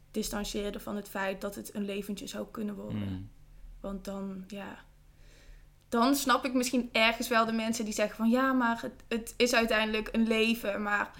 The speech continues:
Speaker 1: als je ziet, als je kijkt naar de foto, het is twee centimeter.
Speaker 2: Mhm.
Speaker 1: Het is, ja, het is net iets groter als een sojaboon, zeg maar.
Speaker 2: Ja.
Speaker 1: Dus dat is echt niet levensvatbaar in mijn ogen op dit moment,
Speaker 2: Nee.
Speaker 1: hoor.
Speaker 2: Nee, dat ook niet. Maar meer dat er wel,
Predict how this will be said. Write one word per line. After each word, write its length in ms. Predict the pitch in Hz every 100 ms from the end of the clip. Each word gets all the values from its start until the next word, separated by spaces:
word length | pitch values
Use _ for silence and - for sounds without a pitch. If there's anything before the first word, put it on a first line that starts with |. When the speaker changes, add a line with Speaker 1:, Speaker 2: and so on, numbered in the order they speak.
| - - - -
Speaker 1:
als 180 | 226 226
je 80 | 240
ziet, 260 | 240 240
als 120 | 226
je 80 | 240
kijkt 220 | 233 214
naar 100 | 220
de 60 | 214
foto, 380 | - 220 226 214
het 120 | 208
is 120 | 220
twee 400 | - - 214 214
centimeter. 720 | 226 208 202 - 196 214 -
Speaker 2:
Mhm. 200 | 110 208 196 101 -
Speaker 1:
Het 160 | - -
is, 260 | 220 - - - - - - -
ja, 280 | - 208 185 208 - - - - -
het 140 | 220
is 140 | 226 208
net 320 | 240 220 214
iets 120 | 226
groter 320 | - 214 214
als 140 | 214 226
een 100 | 214
sojaboon, 640 | - 220 214 190 190 202
zeg 180 | 196 -
maar. 220 | 214 113
Speaker 2:
Ja. 240 | 104 190 101 - - -
Speaker 1:
Dus 180 | - 196
dat 120 | 220
is 100 | 214
echt 160 | - 190
niet 520 | 214 208 - - - - - - -
levensvatbaar 840 | 214 208 202 202 - 196 196 190
in 100 | 208
mijn 260 | 202 196 208
ogen 320 | 196 202 226
op 100 | 214
dit 100 | 220
moment, 360 | 202 202 220 202
Speaker 2:
Nee. 120 | 196
Speaker 1:
hoor. 140 | 233 285 - - - - - -
Speaker 2:
Nee, 380 | - 127 131
dat 180 | 123 123
ook 80 | 123
niet. 180 | 110 98
Maar 100 | 107
meer 140 | 117
dat 140 | 113 113
er 60 |
wel, 320 | 110 110 107